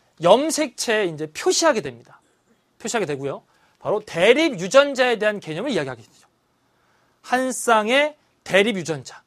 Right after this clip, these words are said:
한 가지 형질을 결정짓는 유전자는 상동 염색체의 같은 위치에 이렇게 마주보고 있다라고 얘기하게 됩니다.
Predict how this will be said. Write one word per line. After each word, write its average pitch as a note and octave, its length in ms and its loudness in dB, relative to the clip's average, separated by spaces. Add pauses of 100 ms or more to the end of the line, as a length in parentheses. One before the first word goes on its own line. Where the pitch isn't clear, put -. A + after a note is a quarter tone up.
(160)
한 C4+ 300 -6
가지 B3 260 2
형질을 A#3 320 -4
결정짓는 G3+ 640 -2 (380)
유전자는 F#3+ 840 0 (260)
상동 C#4+ 680 0
염색체의 G3 800 0 (320)
같은 - 680 -6
위치에 F3+ 340 -6
이렇게 D#3+ 500 -4 (280)
마주보고 A3 500 -2
있다라고 D3+ 580 -6 (300)
얘기하게 C3+ 280 -6
됩니다. A#2 300 -20